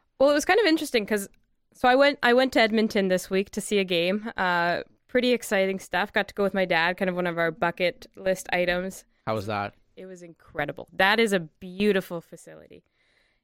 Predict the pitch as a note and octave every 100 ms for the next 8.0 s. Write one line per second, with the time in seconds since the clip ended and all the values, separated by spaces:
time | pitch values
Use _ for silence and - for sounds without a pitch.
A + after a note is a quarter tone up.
0 | - F#3 F#3+ F#3+ - G#3+ A#3 B3 B3+ -
1 | A#3 A#3+ A3+ A#3+ A#3+ A3+ A#3 - G#3+ G#3+
2 | C4+ E4 A#3 A3+ F#3+ E3+ - B2+ A#3+ B3
3 | C4 G3+ A#3 A#3+ - A3+ G#3+ G#3+ A3+ A3+
4 | G#3 F#3 F#3 A3 G#3 - G#3+ G#3 G3+ G#3
5 | G3+ G3+ F3+ F3 G3+ C4 - _ _ _
6 | _ _ _ _ _ _ _ G#3 B3 C4+
7 | D4+ E4 - - A#3 A#3+ - B3+ B3+ -